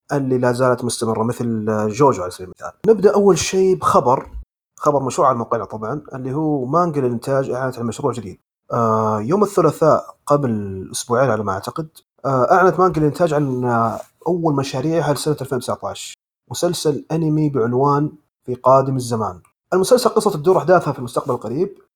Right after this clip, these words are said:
آه، طريقة السرد فيه تعتمد على الجدة نفسها اللي داخل، اللي موجودة ضمن القصة، تحكي الأحداث، آه، لأبنائها أو أحفادها. ويعني الظاهر أنها تعود، آه،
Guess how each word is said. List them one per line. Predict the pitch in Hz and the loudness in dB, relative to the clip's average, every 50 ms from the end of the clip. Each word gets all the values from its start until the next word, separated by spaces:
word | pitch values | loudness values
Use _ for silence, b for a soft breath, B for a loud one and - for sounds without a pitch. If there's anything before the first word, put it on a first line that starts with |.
| _ - | _ -6
آه، | 143 139 127 123 120 120 120 117 117 113 113 | -4 -2 -2 -2 -2 -2 -2 -2 -4 -4 -6
طريقة | 113 - 135 180 214 208 - 156 | -6 -2 0 0 0 0 -2 -6
السرد | 151 - - 185 - | -4 -4 -4 -4 -4
فيه | - 175 160 | -2 -4 -4
تعتمد | - 151 - 170 160 151 139 | -4 -4 -4 -4 -2 -2 -2
على | 131 131 | -4 -2
الجدة | 123 127 185 175 147 135 | 0 0 0 0 0 -2
نفسها | 123 131 127 - - 123 117 | -4 -4 -4 -4 -4 -4 -4
اللي | 110 104 104 104 104 101 101 | -4 -6 -8 -10 -10 -10 -6
داخل، | 101 127 139 139 - - | -2 -2 -2 -2 -2 -6
اللي | 113 110 | -10 -8
موجودة | 113 123 151 147 | -6 -4 -4 -4
ضمن | 135 139 120 | -4 -6 -6
القصة، | - - 147 - - 156 156 160 - _ _ _ _ _ | -6 -6 -6 -4 -2 -2 -2 -4 -6 _ _ _ _ _
تحكي | - 170 160 - - - 151 | 0 0 0 0 0 0 0
الأحداث، | 143 - 123 - 131 127 139 143 147 143 143 - - | 2 2 0 -2 -2 2 4 4 4 4 2 -2 -6
آه، | 110 110 110 110 107 104 101 104 101 98 98 | -4 -2 -2 -2 -2 -4 -4 -6 -6 -6 -8
لأبنائها | 98 98 - - 113 110 113 123 139 135 139 135 120 | -10 -10 -10 -10 -8 -6 -2 0 0 0 0 0 -2
أو | 98 107 | -2 -4
أحفادها. | - - - 127 127 123 120 120 131 165 - _ _ _ _ _ _ | -6 -4 -2 -2 -2 0 -2 -4 -4 -6 -8 _ _ _ _ _ _
ويعني | - 156 170 175 170 170 170 170 170 165 165 165 165 160 156 151 - _ _ _ _ _ _ - 185 170 156 147 156 160 | -4 0 2 2 2 2 2 2 2 2 2 2 2 2 0 -2 -4 _ _ _ _ _ _ 0 0 2 2 2 0 0
الظاهر | 151 139 147 190 196 180 180 | 0 2 4 4 4 6 4
أنها | 175 170 156 | 4 2 2
تعود، | 151 - 147 151 190 190 151 135 127 131 | 0 0 0 2 2 2 0 -2 0 2
آه، | 147 143 139 135 127 127 127 120 110 | 4 4 6 6 4 4 2 0 -2